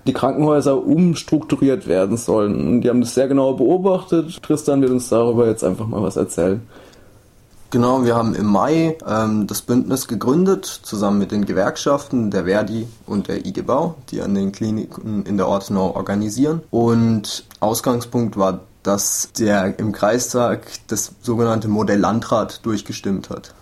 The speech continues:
Speaker 1: Okay,
Speaker 2: Modell
Speaker 1: das müsstest du jetzt kurz vielleicht erklären, was das Modell Landrat vorsieht.
Speaker 2: Ja, das Modell Landrat sieht vor, dass, ähm, in Gengenbach die Klinik geschlossen werden soll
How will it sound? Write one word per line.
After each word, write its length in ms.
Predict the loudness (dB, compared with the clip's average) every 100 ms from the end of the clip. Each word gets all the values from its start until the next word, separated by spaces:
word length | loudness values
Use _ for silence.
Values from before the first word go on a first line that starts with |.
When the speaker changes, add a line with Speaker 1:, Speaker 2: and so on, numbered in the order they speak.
| -16
Speaker 1:
Okay, 220 | -8 -2
Speaker 2:
Modell 100 | 0
Speaker 1:
das 260 | 0 -4 -2
müsstest 400 | 0 0 -2 0
du 60 | 2
jetzt 240 | 2 0
kurz 240 | -2 -2
vielleicht 320 | -2 0 0 -2
erklären, 600 | 0 2 2 4 2 0
was 200 | -4 -6
das 320 | -8 -10 -16 -4
Modell 300 | 0 2 4
Landrat 800 | 4 2 0 0 0 0 -4 -16
vorsieht. 680 | -4 0 0 2 2 2 -2 -20 -20 -16 -8
Speaker 2:
Ja, 80 |
das 140 | -4 0
Modell 240 | 2 4
Landrat 800 | 2 2 2 2 0 -2 -10 -12 -18 -20 -4
sieht 260 | -2 -2
vor, 400 | 0 0 2 2
dass, 440 | 2 2 0 -4 -2
ähm, 500 | 0 2 2 0 -2 -6 -6
in 200 | -4 0
Gengenbach 560 | 2 2 4 2 0
die 140 | -6 -10
Klinik 400 | -4 -4 -4 -8
geschlossen 480 | -4 -2 -2 -2 0
werden 220 | 0 0
soll 280 | 0 0